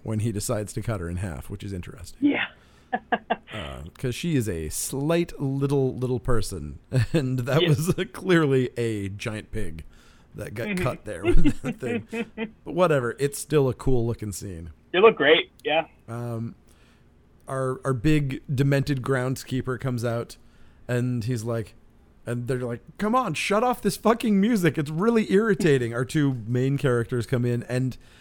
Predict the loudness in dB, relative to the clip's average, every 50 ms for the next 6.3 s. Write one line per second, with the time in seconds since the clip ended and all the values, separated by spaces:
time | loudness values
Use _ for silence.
0 | -20 -20 -6 -2 0 0 2 2 0 0 -2 -6 -16 -20 -20 -4 _ -2 2 4
1 | 4 4 4 2 -6 _ _ -4 -4 -4 -6 -18 -20 -8 -8 -4 -2 0 0 0
2 | 0 -2 -2 -4 _ _ -10 -6 -4 -4 -4 -4 -6 -6 -6 2 8 8 8 8
3 | 8 4 0 0 0 0 2 4 4 6 6 4 4 4 4 2 2 6 6 6
4 | 6 6 4 0 2 2 0 2 2 2 2 4 4 4 4 4 4 4 4 6
5 | 10 10 10 10 10 6 2 0 0 4 6 8 8 8 6 4 4 4 6 6
6 | 4 2 -2 -2 -2 -6